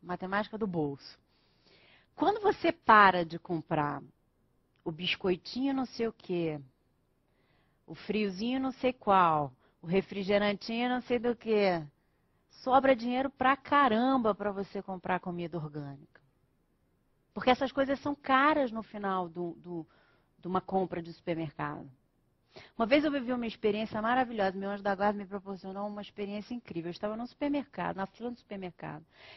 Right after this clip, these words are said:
E na minha frente tinha um casal. Eles tinham dois carrinhos, um de comida, arroz, feijão, farinha de mandioca, blá, blá, blá, e o outro só de iogurtezinho colorido, biscoito,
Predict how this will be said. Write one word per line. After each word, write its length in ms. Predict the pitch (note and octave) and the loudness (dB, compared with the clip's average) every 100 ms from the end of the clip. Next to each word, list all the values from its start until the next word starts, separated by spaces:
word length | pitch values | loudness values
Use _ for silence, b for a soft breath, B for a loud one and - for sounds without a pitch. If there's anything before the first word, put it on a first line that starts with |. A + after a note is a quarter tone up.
| B | B
E 40 | |
na 120 | A3+ | 6
minha 180 | C4 C#4 | 6 6
frente 320 | - B3+ C4 | 2 -2 -2
tinha 100 | - | -2
um 60 | B3+ | 0
casal. 560 | C4+ B3+ F3+ D#3 C#3+ C3+ _ _ _ _ _ _ _ _ _ _ | 4 4 4 0 -2 -6 _ _ _ _ _ _ _ _ _ _
Eles 240 | - G3+ - | 2 2 2
tinham 180 | C4 B3 | 0 6
dois 260 | C#4+ E4 | 6 6
carrinhos, 540 | - C#4+ A#3+ G3+ F#3+ F3+ | 6 6 6 2 0 0
um 100 | A#3 | 4
de 100 | B3 | 6
comida, 720 | D4 C#4 A3+ A3 A3+ B3+ D4 b b | 10 10 10 8 12 10 10 b b
arroz, 460 | F#4+ D#4 B3 B3 A#3 | 4 8 10 12 10
feijão, 420 | - A3 F#3 G#3 | 6 -2 2 0
farinha 220 | G3+ G3 F#3+ | 0 -2 -2
de 60 | |
mandioca, 640 | F#3 F#3 F3 F3 F#3 F3 F3 | 0 0 2 6 8 8 4
blá, 80 | |
blá, 180 | F#3 F#3 | 4 4
blá, 180 | E3 C#3+ b b b b | 4 0 b b b b
e 120 | - B3+ | 2 10
o 40 | |
outro 320 | C4 C#4 C#4 | 12 12 6
só 480 | - - - D4 E4+ | -12 -14 2 10 10
de 180 | D4+ D4+ _ _ _ _ _ | 8 -6 _ _ _ _ _
iogurtezinho 800 | G#3 F#3+ D#3 - - E3+ D3 E3 | -4 -4 -4 -14 -16 -16 -14 -12
colorido, 800 | E3 F#3 F3 D#3 D3 F3+ F#3 D#3 | -10 -4 0 0 0 0 -2 -2
biscoito, 1200 | D3 F3+ E3 - - - G3 G3+ F#3+ F3 F3+ F3 | -8 -6 -6 -6 -8 0 6 6 6 0 -6 -8